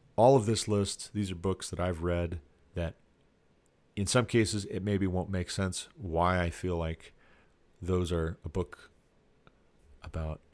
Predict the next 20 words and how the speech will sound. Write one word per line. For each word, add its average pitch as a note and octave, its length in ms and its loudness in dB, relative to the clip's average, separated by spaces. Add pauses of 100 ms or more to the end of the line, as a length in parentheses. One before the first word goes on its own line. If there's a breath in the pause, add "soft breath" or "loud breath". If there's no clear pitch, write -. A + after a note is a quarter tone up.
(160)
communication, E2 800 -6 (640)
why E2 100 -8
those D2+ 240 -6
are D2 40 -14
books - 300 -8
about E2+ 220 -8
communication. D2+ 760 -10 (960)
But E2+ 240 -2 (480)
communication A#2+ 680 0
really D#2 440 -2 (640)
is E2 500 -4 (720)
something B2+ 260 0
that D2+ 100 -4
needs G2 180 0
to - 60 -14
be E2+ 100 -6
holistic. D2 640 -6 (420)
I F2 60 -4
hate - 600 -2 (600 loud breath)
the E2 440 0